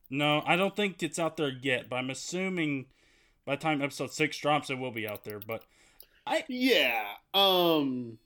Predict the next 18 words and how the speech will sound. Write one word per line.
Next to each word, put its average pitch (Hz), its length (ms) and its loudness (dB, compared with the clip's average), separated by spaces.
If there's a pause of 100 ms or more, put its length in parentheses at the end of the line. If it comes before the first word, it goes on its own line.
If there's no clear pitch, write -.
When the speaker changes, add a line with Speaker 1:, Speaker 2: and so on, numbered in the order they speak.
(380)
Speaker 2:
typically 320 540 0
they 92 260 -8
are 87 260 -14 (100)
by 101 240 -14 (600)
the, 92 320 -8 (760)
by 98 100 -14
then. 90 300 -16 (200)
Speaker 1:
Yeah, 160 260 2
but 117 180 -8
yeah, 285 140 0 (300)
Gunslinger's 113 540 -4
a 101 80 -10
good 107 260 -8
name 104 220 -10
for 107 80 -12
an 98 100 -10
episode, 107 540 -10
uh, 107 180 -12